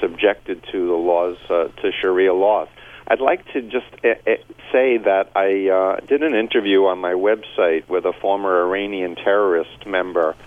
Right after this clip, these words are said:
uh, M E K, who says that in terms of fighting, uh, terrorist cults like the ones that we're discussing, uh, there should be not just a civil trial when someone is, is captured, if they're, they're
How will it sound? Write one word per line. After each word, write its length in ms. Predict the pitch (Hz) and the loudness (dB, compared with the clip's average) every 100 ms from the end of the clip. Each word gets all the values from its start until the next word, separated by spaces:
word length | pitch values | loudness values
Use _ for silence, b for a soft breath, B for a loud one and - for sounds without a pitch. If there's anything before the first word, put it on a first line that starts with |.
| B B - | B B -4
uh, 200 | 82 82 - | -2 0 -2
M 220 | 98 101 | -4 -4
E 120 | 92 | -6
K, 600 | - - 113 92 78 80 B B B - | -8 0 2 2 0 -4 B B B -6
who 280 | - 113 113 - - | 0 2 0 -8 0
says 260 | 131 120 117 | 2 2 0
that 260 | 117 107 - 110 | 0 0 -2 -10
in 180 | 101 - | -12 -14
terms 400 | - 127 131 127 | -10 -8 -6 -6
of 120 | 101 - | -6 0
fighting, 580 | 113 113 113 110 104 104 - | 0 0 -4 -8 -8 -12 -6
uh, 320 | 92 92 92 - - - - - | -2 0 0 -2 -8 -20 -20 -2
terrorist 540 | 113 110 107 101 - | 2 4 2 0 -8
cults 460 | - 131 98 78 - - | -2 0 0 -4 -14 -8
like 400 | 73 104 123 - - - - - | 0 0 0 -6 -20 -20 -14 -6
the 60 | 95 | -2
ones 280 | 95 95 | -2 -4
that 140 | 104 - | -4 0
we're 120 | 95 | 0
discussing, 840 | 90 92 - 123 135 - 98 95 - B B B - | -2 -6 -2 0 0 -2 -4 -6 -12 B B B 0
uh, 220 | 104 104 | 2 2
there 200 | 107 117 - | 2 0 -2
should 200 | - 151 | -8 -6
be 120 | 135 127 123 | -6 -2 -2
not 100 | 135 | -2
just 160 | - - | -6 -4
a 80 | 113 - - | -4 -6 -2
civil 320 | 113 101 147 156 - | 0 2 -2 -2 0
trial 300 | 143 147 151 | 2 2 0
when 180 | 156 151 - | -4 -10 -10
someone 280 | 151 156 151 147 | -8 -6 -6 -8
is, 80 | - - 135 | -10 -6 -2
is 160 | 127 - | -2 -4
captured, 680 | - 127 131 - 156 160 160 - - | -2 -2 0 -4 0 0 -2 -6 -2
if 160 | 110 - | -2 0
they're, 320 | 110 101 98 - | 0 0 0 -2
they're 220 | 101 92 | 0 0